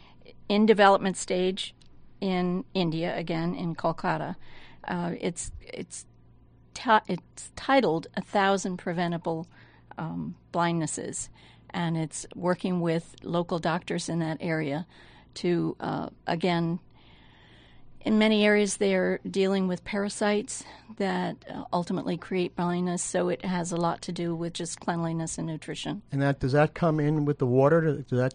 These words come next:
Speaker 2: link in with our Clean
Speaker 1: It,
Speaker 2: Water
Speaker 1: it
Speaker 2: Initiative?
Speaker 1: can, it can link to that as well.
Speaker 2: Right. Um, now, uh, Rotarian Jan Miller, who's part of our World Service Committee, uh, and he leads it up,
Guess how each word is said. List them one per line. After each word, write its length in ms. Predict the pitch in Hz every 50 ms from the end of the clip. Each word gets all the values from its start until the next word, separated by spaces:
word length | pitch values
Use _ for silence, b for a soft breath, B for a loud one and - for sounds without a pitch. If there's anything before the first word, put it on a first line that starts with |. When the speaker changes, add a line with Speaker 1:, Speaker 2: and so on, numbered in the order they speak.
| - - -
Speaker 2:
link 240 | 131 135 147 147 -
in 80 | 160 147
with 120 | 143 139
our 180 | 131 127 120 113
Clean 260 | - - 156 147 139
Speaker 1:
It, 40 | 135
Speaker 2:
Water 220 | 135 143 143 147
Speaker 1:
it 100 | 127 120 131
Speaker 2:
Initiative? 500 | 135 147 147 - - 156 165 190 - -
Speaker 1:
can, 100 | 214 202
it 80 | -
can 340 | - - 196 175 170 165 170 - - - - -
link 260 | - 170 165 160 156 -
to 100 | - 160
that 220 | 156 151 165 185
as 160 | - - - -
well. 200 | - 165 185 - - - - - - - -
Speaker 2:
Right. 220 | 165 175 175 135 - - b b b b b b b b b b _ -
Um, 400 | 151 143 143 139 139 135 135 - -
now, 380 | 156 156 156 151 151 147 147 - - - - - - - - _ -
uh, 300 | 135 131 123 120 117 117 - - - - -
Rotarian 380 | 156 127 - 170 165 156 156 143
Jan 260 | 131 151 143 135 131
Miller, 260 | 135 139 139 143 143
who's 220 | 127 120 120 110 -
part 260 | - - 127 127 127
of 100 | 120 120
our 180 | 117 110 107 107
World 320 | 113 120 120 123 123 -
Service 460 | - - 135 123 123 120 120 - -
Committee, 500 | - - 117 120 131 143 143 143 139 123
uh, 220 | 101 101 95 90 87
and 220 | 87 98 - -
he 80 | - 123
leads 280 | 117 120 127 120 - -
it 80 | 120
up, 160 | 127 135 -